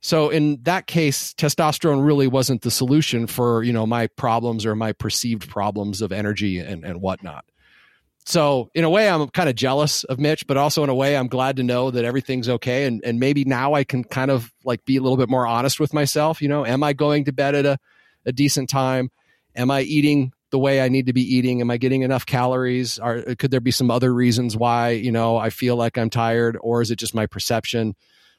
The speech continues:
So that was my story, which is very drastically different from Mitch's, but I think it really illustrates that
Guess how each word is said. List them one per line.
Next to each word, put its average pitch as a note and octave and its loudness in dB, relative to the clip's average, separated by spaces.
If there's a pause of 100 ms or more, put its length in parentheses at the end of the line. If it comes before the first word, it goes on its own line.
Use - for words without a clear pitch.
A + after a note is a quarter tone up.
(120)
So A#2 -2
that F#3+ 2
was D#3+ 2
my C#3 2
story, A#2 0
which A2+ -2
is A2 -2
very D3 2
drastically B2+ -2
different A2+ -6
from A2 -6
Mitch's, B2+ 0
but B2 -2
I A#2+ 2
think C3 -2
it A#2+ 0
really A2+ -2
illustrates A#2 0 (440)
that A2+ -4